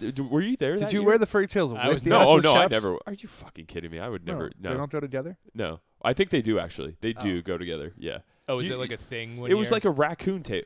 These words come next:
Speaker 1: People were wearing, like,
Speaker 2: Oh, those,
Speaker 1: raccoon
Speaker 2: like, clips?
Speaker 1: tails
Speaker 2: That's
Speaker 1: and,
Speaker 2: weird.
Speaker 1: like, yeah, it was like
Speaker 3: Hmm.
Speaker 1: a belt, like a fanny pack, but on your ass.
Speaker 2: But it didn't hold anything.
Speaker 1: It didn't hold anything. It was just a tail. Yeah.
Speaker 2: Yeah, that doesn't sound, that doesn't sound quite,
Speaker 1: It was
Speaker 2: uh,
Speaker 1: stupid.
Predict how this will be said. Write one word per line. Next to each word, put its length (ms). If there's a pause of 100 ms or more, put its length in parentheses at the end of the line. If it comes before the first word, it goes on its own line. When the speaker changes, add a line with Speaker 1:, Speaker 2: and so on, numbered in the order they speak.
Speaker 1:
People 240
were 140
wearing, 220
like, 140
Speaker 2:
Oh, 40
those, 80
Speaker 1:
raccoon 300
Speaker 2:
like, 160
clips? 280
Speaker 1:
tails 400
Speaker 2:
That's 80
Speaker 1:
and, 80
Speaker 2:
weird. 180
Speaker 1:
like, 80
yeah, 260
it 60
was 140
like 80
Speaker 3:
Hmm. 60
Speaker 1:
a 40
belt, 360 (420)
like 100
a 60
fanny 360
pack, 340
but 100
on 140
your 100
ass. 480 (540)
Speaker 2:
But 100
it 60
didn't 140
hold 200
anything. 360 (200)
Speaker 1:
It 160
didn't 220
hold 160
anything. 240
It 40
was 120
just 180
a 160
tail. 280 (500)
Yeah. 140 (580)
Speaker 2:
Yeah, 140
that 100
doesn't 240
sound, 380 (360)
that 80
doesn't 200
sound 320
quite, 340 (480)
Speaker 1:
It 80
was 120
Speaker 2:
uh, 160
Speaker 1:
stupid. 300